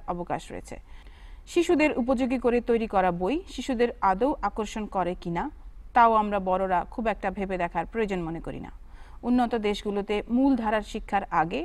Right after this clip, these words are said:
বিভিন্ন উপায়ে শিশুদের লেখাপড়ার সঙ্গে সখ্যতা গড়ে তোলার চেষ্টা করা হয়। শিশুরা খেলার মতো করে আনন্দের সাথে শেখে। আমাদের দেশে শিক্ষার আগে শিক্ষাকে তিনটি বা চারটি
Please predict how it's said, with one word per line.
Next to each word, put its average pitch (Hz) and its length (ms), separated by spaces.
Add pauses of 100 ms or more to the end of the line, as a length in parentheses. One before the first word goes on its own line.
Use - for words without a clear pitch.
(140)
বিভিন্ন 247 300 (140)
উপায়ে 190 300
শিশুদের 196 380
লেখাপড়ার 180 480
সঙ্গে 180 260 (180)
সখ্যতা 226 460
গড়ে 180 160
তোলার 175 340
চেষ্টা 170 280
করা 156 200
হয়। - 140 (520)
শিশুরা 233 400 (120)
খেলার 208 300
মতো 180 220
করে 175 140 (120)
আনন্দের 196 420
সাথে - 280
শেখে। - 240 (540)
আমাদের 311 340
দেশে 277 200 (180)
শিক্ষার 285 360 (140)
আগে 214 180 (120)
শিক্ষাকে 226 400 (160)
তিনটি 302 320 (120)
বা 196 100 (240)
চারটি 247 340